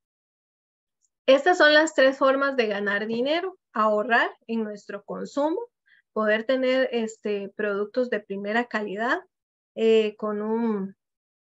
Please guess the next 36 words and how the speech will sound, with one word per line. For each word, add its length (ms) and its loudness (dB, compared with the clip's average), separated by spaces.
con 200 0
un 100 2
treinta 300 2
y 60 -6
cinco 340 -2
por 160 -8
ciento 320 -4
de 100 0
descuento. 720 -6
Directamente, 1600 2
eh, 180 -12
compramos 560 -4
a 80 -2
Oriflame, 560 0
los 200 -4
productos 500 -6
llegan 360 -4
a 60 -8
la 200 -8
casa, 760 0
eh, 300 0
tenemos 460 -6
ese 240 -6
descuento 1000 0
y 160 -4
aparte 520 -6
de 280 0
eso, 300 0
otras 560 -2
ofertas 640 -4
que 140 -6
son 240 -8
solo 320 -6
para 240 -6
socios 760 -2
y 300 -8